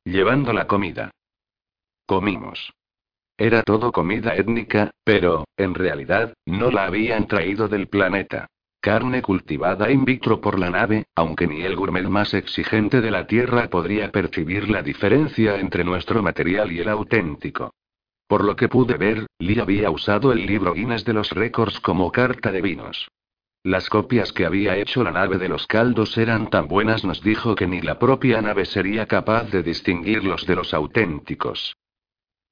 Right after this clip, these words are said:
Masticamos y gorgoteamos emprendiendo un trayecto a través de una serie de platos eclécticos pero relativamente ortodoxos,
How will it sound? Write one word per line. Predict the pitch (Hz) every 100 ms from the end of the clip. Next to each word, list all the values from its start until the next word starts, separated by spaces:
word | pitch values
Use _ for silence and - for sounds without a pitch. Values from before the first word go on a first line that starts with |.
| _
Masticamos | - 92 92 - 101 - 127 135 127 -
y | 98
gorgoteamos | 80 76 73 71 92 98 101 -
emprendiendo | 78 - 87 80 120 139 117
un | 113
trayecto | 107 82 80 101 - 107
a | 95
través | 80 92 107 113
de | 107
una | 123 101
serie | 90 113 113 117
de | 95 92
platos | 98 107 - 127 82
eclécticos | 104 101 85 - 95 113 -
pero | 104 135
relativamente | 110 87 123 135 117 127 123 107
ortodoxos, | 90 85 - 76 104 120 - 127 -